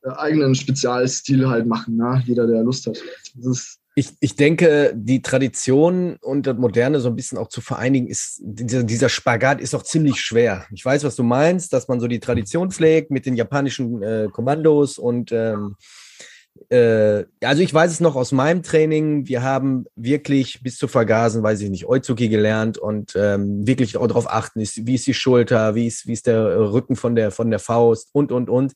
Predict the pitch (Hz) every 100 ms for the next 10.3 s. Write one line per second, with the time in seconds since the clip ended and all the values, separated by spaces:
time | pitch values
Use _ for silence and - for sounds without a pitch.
0 | - - - 117 123 151 151 101 95 123
1 | 143 127 123 - 120 98 117 - 123 -
2 | 123 120 123 _ - - _ _ - 120
3 | 143 196 - 143 151 139 - 131 147 -
4 | 127 147 135 - 131 120 123 123 123 -
5 | 120 117 113 113 110 - 98 113 - -
6 | 123 107 127 170 123 95 95 98 117 156
7 | - 113 104 117 135 139 101 107 135 120
8 | 104 120 139 120 143 135 120 113 110 110
9 | 101 98 107 123 143 147 139 - 117 113
10 | 110 113 110